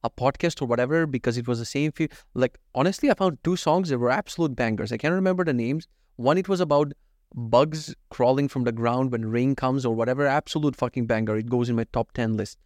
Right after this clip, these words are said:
And then there was another one, which my wife said, "This is an old song converted into a child song." It was really, really good.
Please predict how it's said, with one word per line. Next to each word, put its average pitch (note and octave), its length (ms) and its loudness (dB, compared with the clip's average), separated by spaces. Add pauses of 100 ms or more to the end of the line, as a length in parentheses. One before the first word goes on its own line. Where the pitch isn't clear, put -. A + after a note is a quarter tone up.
(280)
And B2 80 0
then D#3 120 4
there E3 100 0
was D#3 120 2
another B2+ 280 2
one, A2 200 -2
which A2 160 -4
my B2 80 2
wife A#2+ 220 0
said, A#2 180 -4
"This A#2+ 140 -4
is C#3+ 80 0
an A#2+ 100 0
old B2 220 0
song A#2 280 0
converted A#2 340 0
into A2+ 140 -2
a A2 40 -4
child A2 300 0
song." G#2 180 -2
It B2 120 -4
was C#3 160 -2
really, B2 300 2
really G#2+ 200 0
good. G#2 220 -2